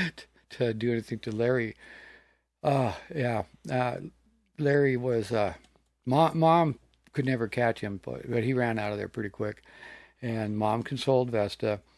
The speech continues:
and Vesta h-, had some parting words. And I, uh, I think we may have ha-, had her, um, van, her Volkswagen van, running by then. And, uh, her parting words were, she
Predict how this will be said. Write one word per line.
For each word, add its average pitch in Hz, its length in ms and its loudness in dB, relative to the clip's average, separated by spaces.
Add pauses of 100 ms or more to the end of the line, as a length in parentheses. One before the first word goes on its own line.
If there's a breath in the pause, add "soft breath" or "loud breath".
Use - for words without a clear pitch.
(480)
and 110 260 -2
Vesta 113 540 0 (480)
h-, - 80 -12 (220)
had 123 260 -4
some 113 140 -4
parting 127 400 2
words. 101 420 -2 (760)
And 123 180 0
I, 117 220 -6
uh, 123 300 0
I 127 100 0
think - 280 2 (100)
we 135 160 0
may 131 200 2
have 123 120 -2
ha-, 117 280 -2
had 117 260 0
her, 104 320 -2 (200)
um, 95 380 -6 (200)
van, 120 560 0
her 107 200 -4
Volkswagen 110 640 -4
van, 107 320 -4
running 113 320 -2
by 104 120 -6
then. 104 300 -10 (640)
And, 113 320 -4
uh, 107 140 -2 (880)
her 127 120 -2
parting 143 540 4
words 127 420 2
were, 104 440 -2 (500)
she 147 480 -4